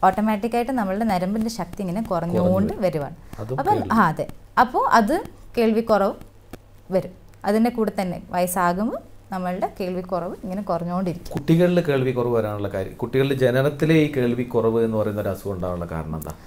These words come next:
Speaker 1: കാരണം ഒന്നെങ്കിൽ ജനറ്റിക് ആയിരിക്കും,
Speaker 2: ആ.
Speaker 1: അല്ലെങ്കിൽ എന്താ പറയുന്നത്, ഈ നമ്മളുടെ ഓർഗൻ, അതായത് നമ്മളുടെ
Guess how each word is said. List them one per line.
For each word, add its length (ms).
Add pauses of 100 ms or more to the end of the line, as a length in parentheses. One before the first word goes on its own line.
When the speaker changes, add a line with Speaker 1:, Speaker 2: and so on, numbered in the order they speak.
(280)
Speaker 1:
കാരണം 420
ഒന്നെങ്കിൽ 640
ജനറ്റിക് 440
ആയിരിക്കും, 360 (120)
Speaker 2:
ആ. 120 (280)
Speaker 1:
അല്ലെങ്കിൽ 540 (120)
എന്താ 280
പറയുന്നത്, 320 (880)
ഈ 160
നമ്മളുടെ 440 (100)
ഓർഗൻ, 380
അതായത് 340
നമ്മളുടെ 520